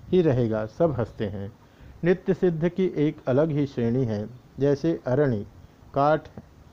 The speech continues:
जरा सा रगड़ने से ही आग पैदा हो जाती है और न रगड़ने से भी होती है।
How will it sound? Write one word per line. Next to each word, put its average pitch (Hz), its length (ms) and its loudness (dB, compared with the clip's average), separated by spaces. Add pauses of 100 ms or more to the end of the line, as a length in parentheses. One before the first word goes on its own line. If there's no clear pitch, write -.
(400)
जरा 165 340 4
सा 180 200 2
रगड़ने 156 480 2
से 170 200 2
ही 160 300 2 (200)
आग 147 220 0 (100)
पैदा 120 260 2
हो 127 160 0
जाती 107 340 -4
है 104 220 -8 (480)
और 160 160 4
न 143 120 0
रगड़ने 165 600 2
से 165 180 -2
भी 160 160 2
होती 123 340 0
है। 104 240 -4